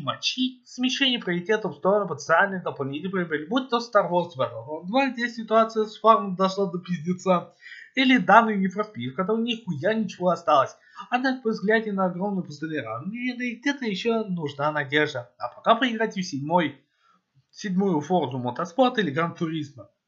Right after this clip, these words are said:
Пять из пяти. Н Ф С меня разочаровал. Ну, а на сегодня подкаст завершен. С вами был я, Иван Киреев, и наша программа.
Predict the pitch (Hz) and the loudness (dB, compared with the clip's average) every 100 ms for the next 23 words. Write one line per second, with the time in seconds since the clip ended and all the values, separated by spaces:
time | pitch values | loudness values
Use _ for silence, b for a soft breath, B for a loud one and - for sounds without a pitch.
0 | _ _ _ - 180 208 202 185 175 - | _ _ _ 2 4 4 2 -4 -8 -8
1 | 160 120 - _ _ _ _ 156 147 - | -6 -6 -8 _ _ _ _ -4 -4 -2
2 | 147 220 220 180 180 180 180 151 127 123 | 2 2 2 -4 0 0 0 -4 -8 -8
3 | - 110 101 92 87 _ _ _ _ b | -6 -4 -4 -6 -10 _ _ _ _ b
4 | b b b b b _ _ 139 143 170 | b b b b b _ _ -8 0 4
5 | 202 240 247 240 240 233 233 226 214 190 | 6 6 6 4 2 4 4 4 2 -2
6 | 190 131 175 240 233 233 233 190 - 151 | 0 2 4 2 2 -4 -2 -4 -2 0
7 | 139 123 123 120 123 120 120 110 101 _ | 2 0 -8 -6 -6 -8 -12 -12 -14 _
8 | - - 190 262 240 208 220 202 180 165 | -16 -4 2 2 2 0 0 4 4 4
9 | 147 170 143 123 - 110 101 160 226 220 | 0 4 4 2 -8 -10 -6 -2 2 2
10 | 220 - 156 214 240 233 226 202 185 123 | 0 -12 -2 2 2 2 -4 -2 -2 2
11 | 135 131 139 139 151 | 4 4 2 -4 -6